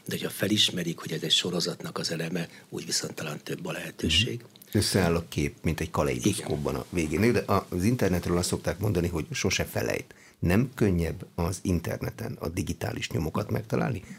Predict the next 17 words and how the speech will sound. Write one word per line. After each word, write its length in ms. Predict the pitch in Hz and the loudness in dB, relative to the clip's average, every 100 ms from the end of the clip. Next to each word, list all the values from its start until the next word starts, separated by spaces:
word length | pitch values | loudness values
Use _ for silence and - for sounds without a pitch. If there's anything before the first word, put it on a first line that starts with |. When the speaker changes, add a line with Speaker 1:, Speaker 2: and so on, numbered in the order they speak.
| - | -2
Speaker 2:
Valamelyikünk 760 | 104 220 120 87 82 87 80 | 2 4 4 2 -2 -2 2
gépébe 540 | 90 120 117 - - - - | 4 2 0 -4 -6 -8 -2
ott 200 | 107 - | -2 0
vannak. 320 | 98 - - - - | -4 -4 -8 -10 -12
Ott 200 | - 135 | 0 0
van 140 | 98 92 | 2 0
az 80 | 95 | 2
enyémbe, 360 | 95 76 76 | 2 2 0
hogy 140 | 85 87 | 2 2
mit 200 | 95 - | 2 2
csináltam, 500 | - 78 - - - | 2 2 0 -4 -2
akár 300 | 113 120 98 | 0 2 2
rosszul 360 | - - - | 0 -4 -6
is. 240 | - - - _ - _ _ - - - _ _ _ _ - - - - - | -6 -8 -10 _ -20 _ _ -20 -20 -20 _ _ _ _ -20 -16 -16 -14 -8
Speaker 1:
Hát 120 | - | -2
ez 120 | 113 | 0
utóbb 480 | - 131 117 101 104 | 2 2 2 2 2